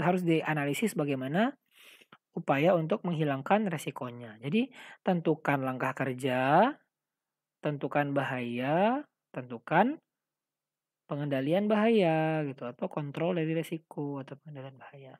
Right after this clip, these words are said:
Itu cuma tiga langkah utamanya dalam J S A. Nah, ini adalah salah satu contoh ya, form yang digunakan dalam J S A. Nah, di situ harus ada komponen judul yang jelas ya, judul harus ada, terus ada pekerjaannya apa,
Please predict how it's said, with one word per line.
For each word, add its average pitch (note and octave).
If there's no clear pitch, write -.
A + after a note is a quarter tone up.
Itu -
cuma F3+
tiga F3
langkah D3+
utamanya C3
dalam C#3+
J -
S -
A. -
Nah, E3+
ini G#3+
adalah G3
salah F3
satu D#3+
contoh C#3+
ya, F3+
form D#3+
yang C#3
digunakan C#3
dalam C#3+
J A#2
S -
A. G#3
Nah, D3
di C#3+
situ D#3+
harus F#3+
ada E3+
komponen D#3+
judul D#3
yang C3
jelas C#3
ya, B2
judul C3+
harus -
ada, D3
terus E3+
ada E3+
pekerjaannya D3
apa, C#3+